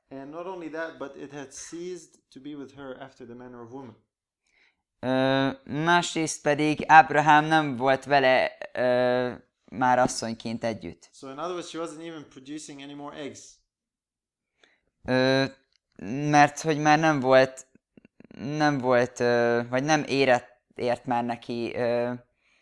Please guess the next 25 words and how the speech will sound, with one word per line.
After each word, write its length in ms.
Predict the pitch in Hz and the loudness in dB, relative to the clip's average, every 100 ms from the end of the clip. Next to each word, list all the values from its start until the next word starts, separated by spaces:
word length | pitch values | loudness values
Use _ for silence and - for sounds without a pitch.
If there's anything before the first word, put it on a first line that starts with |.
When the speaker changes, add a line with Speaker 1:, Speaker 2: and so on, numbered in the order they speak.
| _ _ _ _ _ _ | _ _ _ _ _ _
Speaker 2:
petesejt. 640 | 135 123 - - 90 - - - | 0 0 0 -6 -6 -8 -18 -14
Speaker 1:
So 200 | 156 151 | -10 -10
it 60 | |
was 100 | 143 | -12
a 40 | - - | -14 -12
physical 500 | 220 220 214 202 170 | -12 -12 -10 -10 -12
impossibility 1300 | 156 - - 180 - 156 139 165 160 151 131 139 147 | -18 -20 -12 -12 -10 -16 -10 -8 -8 -12 -16 -14 -14
in 240 | 135 135 _ _ | -16 -18 _ _
every 340 | 180 170 170 | -8 -8 -8
sense 440 | 165 - 151 147 143 | -12 -10 -14 -14 -16
of 60 | |
the 100 | 131 | -14
word. 260 | 135 123 107 _ _ _ _ _ _ | -10 -10 -12 _ _ _ _ _ _
Speaker 2:
Tehát 260 | - 165 - | -2 -2 0
egyszerűen 640 | - - 160 160 156 139 | -4 -2 2 4 4 0
fizikai 580 | - 196 170 165 143 139 | -10 -10 -6 0 2 2
lehetetlenség 920 | 135 135 123 117 - 113 107 - 104 98 | 4 4 4 0 -4 -6 -4 -8 -10 -6
volt 220 | 107 101 | -6 -6
ez 120 | 104 | -10
a 80 | 98 | -8
dolog. 380 | 98 85 69 - | -6 -8 -10 -16
Speaker 1:
Which 260 | - 143 165 | -18 -16 -12
makes 200 | 185 - | -12 -10
the 100 | 156 | -12
miracle 420 | 175 233 202 147 | -8 -8 -6 -8